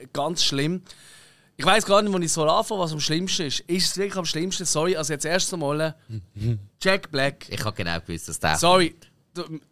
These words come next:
Speaker 1: Jack Black geht mir langsam richtig auf den Sack. Erst einmal ist er eh immer sich selber.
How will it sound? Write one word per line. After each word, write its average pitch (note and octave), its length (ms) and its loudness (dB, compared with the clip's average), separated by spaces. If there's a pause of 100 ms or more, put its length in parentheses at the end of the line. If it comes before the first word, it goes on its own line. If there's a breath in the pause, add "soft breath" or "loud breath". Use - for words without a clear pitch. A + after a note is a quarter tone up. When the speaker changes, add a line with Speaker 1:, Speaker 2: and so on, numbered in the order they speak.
(100)
Speaker 1:
Jack G3 320 2
Black F#3+ 220 2
geht F3 200 -6
mir D3 100 -2
langsam D3+ 640 2
richtig C#3+ 440 -4
auf C#3 80 -4
den B2+ 100 -4
Sack. - 440 -4
Erst F#3+ 320 0
einmal F#3+ 200 2
ist F3 220 -2
er E3+ 180 -4
eh F3+ 180 4 (180)
immer E3 160 -2
sich D3 200 -4
selber. G#2 460 -4